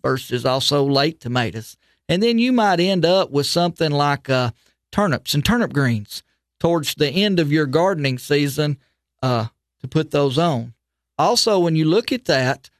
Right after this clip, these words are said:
when you look at those different types of plantings and different growing seasons with them, you would wanna talk about spacing. And then how much space is it gonna take to grow what I want to grow? And, uh,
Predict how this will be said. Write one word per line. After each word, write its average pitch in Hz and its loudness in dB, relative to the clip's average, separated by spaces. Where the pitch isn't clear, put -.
when 160 -2
you 160 2
look 202 0
at 180 0
those 156 0
different 165 -2
types 156 -2
of 123 -8
plantings 165 -2
and 127 -12
different 151 -4
growing 156 0
seasons 135 -4
with 190 2
them, 135 -2
you 196 0
would 180 2
wanna 156 -2
talk 151 -2
about 127 -2
spacing. 131 -4
And 135 0
then 156 2
how 165 2
much 190 -2
space 180 -2
is 135 -4
it 151 -2
gonna 160 -2
take 160 -2
to 151 2
grow 160 2
what 139 0
I 147 2
want 143 -2
to - -20
grow? 127 -2
And, 127 0
uh, 117 0